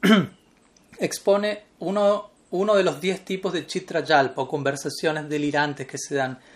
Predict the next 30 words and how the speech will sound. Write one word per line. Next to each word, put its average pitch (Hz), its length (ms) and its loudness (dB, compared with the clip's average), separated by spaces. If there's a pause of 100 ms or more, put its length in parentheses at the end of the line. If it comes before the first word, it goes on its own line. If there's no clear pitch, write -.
(300)
en 156 60 -6
el 147 80 -4
marco 143 360 -2
del 131 100 0
amor 131 280 -2
divino. 123 400 -8 (140)
Entonces, - 260 -10
cada 175 220 8
verso 175 280 -2
habla 170 160 2
de 151 80 0
un 160 120 -8
tipo 175 280 -4
de 147 80 0
chitra 143 380 -8
yalpa. 120 420 -2 (520)
Este 160 240 0
verso 180 280 0
en 165 60 -8
particular 208 520 2
habla 190 260 0
de 175 160 -2
vijalpa, 156 760 -2 (580)
que 151 120 -8
Srila 139 260 0
Rupa 143 280 2
Goswami 156 420 -4
lo 151 100 2
define 156 400 -4
como 160 360 -4